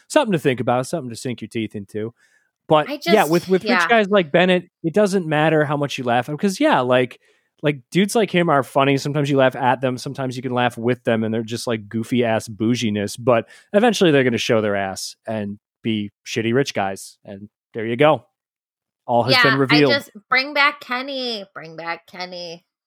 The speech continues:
Speaker 2: Um,
Speaker 1: Boy
Speaker 2: I
Speaker 1: band
Speaker 2: did
Speaker 1: manager,
Speaker 2: post,
Speaker 1: we need you.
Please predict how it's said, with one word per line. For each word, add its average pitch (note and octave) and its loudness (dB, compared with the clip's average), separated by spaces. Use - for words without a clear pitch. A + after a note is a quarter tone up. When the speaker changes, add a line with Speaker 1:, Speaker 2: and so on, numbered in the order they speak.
Speaker 2:
Um, E3+ -10
Speaker 1:
Boy C#3 0
Speaker 2:
I D3+ 2
Speaker 1:
band D#3 0
Speaker 2:
did C#3+ -2
Speaker 1:
manager, D#3 2
Speaker 2:
post, C#3 0
Speaker 1:
we D3 0
need D3+ 0
you. C3+ 2